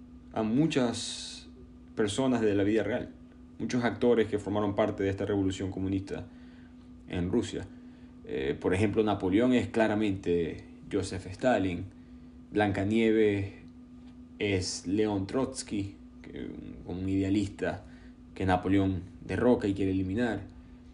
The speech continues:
El viejo jabalí mayor es una figura parecida a Karl Marx, quien escribe el,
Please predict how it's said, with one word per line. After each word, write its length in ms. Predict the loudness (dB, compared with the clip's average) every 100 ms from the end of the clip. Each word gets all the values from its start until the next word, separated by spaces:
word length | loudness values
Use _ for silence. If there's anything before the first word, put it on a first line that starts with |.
| -20 -20 -20 -20 -8
El 420 | 0 2 2 0 4
viejo 400 | 8 10 10 6
jabalí 400 | 6 4 4 2
mayor 560 | 2 0 2 4 4 0 -14 -20 -20 -20 -20 -8
es 140 | -2
una 180 | -2 0
figura 360 | 0 2 2
parecida 460 | 2 0 2 2 2
a 60 | 2
Karl 280 | 2 2 2
Marx, 580 | 0 0 -4 -8 -10 -14 -20 -20 -10
quien 380 | -2 -2 0 -2
escribe 500 | -4 0 4 4 4
el, 260 | 2 -2